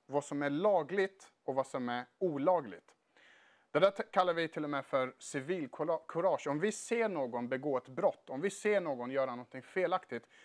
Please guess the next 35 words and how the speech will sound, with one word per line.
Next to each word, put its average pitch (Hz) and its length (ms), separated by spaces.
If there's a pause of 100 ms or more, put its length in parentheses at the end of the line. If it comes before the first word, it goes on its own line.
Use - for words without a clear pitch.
så - 160
är 147 60
det 147 60
våran 147 260 (100)
plikt - 460
att, - 340
att 127 280
liksom 123 340 (200)
göra 147 380
någonting 127 520
åt 202 260
det. 95 120 (100)
Och - 300
vi 160 60
har 156 140
både 160 240
rätt 190 540
och - 180
vi 139 120
bör 135 600
påpeka 147 720
vad 127 140
som 120 200
är 123 40
rätt - 340 (240)
och 135 120
fel. 117 380 (640)
Men 151 340 (1000)
i 156 120
svenskt 202 500
rättssystem 180 800 (160)
så - 220
får 220 600
inte 160 380
vanliga 143 720